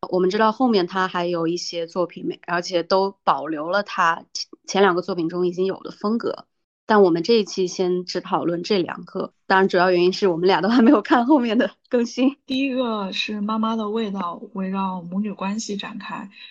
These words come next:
Speaker 2: 你先说一下自己看完这个作品的第一感受吧，小浩，你说一下。
Speaker 1: 我看完这个作品的时候是比较波澜不惊的，我没有，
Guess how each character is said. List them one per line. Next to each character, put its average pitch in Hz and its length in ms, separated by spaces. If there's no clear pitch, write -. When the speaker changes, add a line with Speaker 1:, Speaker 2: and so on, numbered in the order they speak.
Speaker 2:
你 190 120
先 277 200
说 285 200
一 285 80
下 262 180
自 240 220
己 175 280
看 - 200
完 214 120
这 220 120
个 220 60
作 233 220
品 214 200
的 165 120
第 202 160
一 208 120
感 185 240
受 - 200
吧， - 140
小 - 180
浩， 196 200
你 180 100
说 - 300
一 - 20
下。 208 240
Speaker 1:
我 214 100
看 311 200
完 247 120
这 277 80
个 269 80
作 269 160
品 202 140
的 170 100
时 185 80
候 208 100
是 233 100
比 170 120
较 160 280
波 233 200
澜 202 180
不 202 120
惊 190 280
的， - 260
我 185 100
没 185 120
有， 190 400